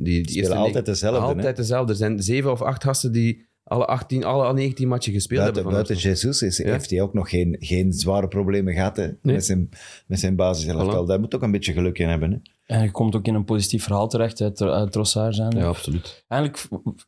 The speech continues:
Speaker 3: belangrijkste is, denk ik, dat dat allemaal heel snel afgehandeld geraakt is.
Speaker 1: Ja.
Speaker 3: En, en dat zijn, allee, dat de situatie bij Brighton niet nog erger wordt. Allee, het is zo'n beetje een smet op wat hij gedaan heeft bij Brighton. Misschien hoe dat op het einde gelopen is.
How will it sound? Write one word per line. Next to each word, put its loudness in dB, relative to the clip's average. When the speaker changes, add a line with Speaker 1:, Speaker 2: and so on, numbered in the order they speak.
Speaker 3:
belangrijkste -2
is, 0
denk 0
ik, -4
dat 0
dat 0
allemaal 2
heel 2
snel 0
afgehandeld 0
geraakt 0
is. 2
Speaker 1:
Ja. 0
Speaker 3:
En, 2
en 2
dat 0
zijn, 2
allee, 2
dat -2
de 0
situatie 0
bij 2
Brighton 0
niet 2
nog 0
erger 2
wordt. 0
Allee, 0
het -4
is 0
zo'n 2
beetje 0
een 0
smet 0
op -2
wat 0
hij 2
gedaan 0
heeft -2
bij 0
Brighton. 0
Misschien 0
hoe 2
dat 2
op -2
het -8
einde 2
gelopen 2
is. -2